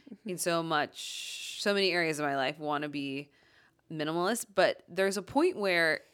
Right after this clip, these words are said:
Speaker 2: it's actually very inconvenient to your life. Like, you need to have enough
Speaker 1: Yes.
Speaker 2: clothes, underwear, burp cloths, like,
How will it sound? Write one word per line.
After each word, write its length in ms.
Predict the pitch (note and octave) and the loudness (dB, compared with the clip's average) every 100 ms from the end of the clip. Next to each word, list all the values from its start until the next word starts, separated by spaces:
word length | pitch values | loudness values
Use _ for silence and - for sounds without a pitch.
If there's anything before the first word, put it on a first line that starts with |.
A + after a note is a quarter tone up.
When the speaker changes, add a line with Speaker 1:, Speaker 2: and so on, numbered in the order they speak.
| - | 0
Speaker 2:
it's 200 | F3+ F3+ | 0 6
actually 300 | C4 C#4+ G#3 | 4 4 -2
very 240 | F3 F#3+ F3+ | 0 2 2
inconvenient 580 | E3 E3 D3+ D3 D3+ - | -2 -8 -8 -6 -6 -6
to 120 | E3 | -6
your 100 | C#3+ | -2
life. 360 | B2+ D3 G3 | -2 -2 -4
Like, 180 | E3+ D#3+ | -4 -4
you 160 | - B3+ | -2 -2
need 220 | G#3+ G#3+ | -2 -4
to 60 | G3+ | -4
have 320 | E3+ E3 E3+ - | 0 2 2 -2
enough 360 | D#3 D#3 - - - - - - _ _ _ _ _ | -2 -2 -4 -20 -20 -20 -20 -20 _ _ _ _ _
Speaker 1:
Yes. 60 | - | -20
Speaker 2:
clothes, 580 | - G3+ F#3 F3+ E3+ - - | 2 8 10 8 2 -4 -2
underwear, 760 | F3+ F3 E3+ E3 D#3+ D#3+ D#3 - - _ _ - - E3 | 0 0 2 2 4 4 2 0 -8 _ _ -20 -20 -8
burp 300 | D#3 F3 - | 2 2 4
cloths, 640 | - E3 D#3+ D#3 - - - | 4 8 8 8 4 -6 4
like, 260 | F#3+ - | 4 4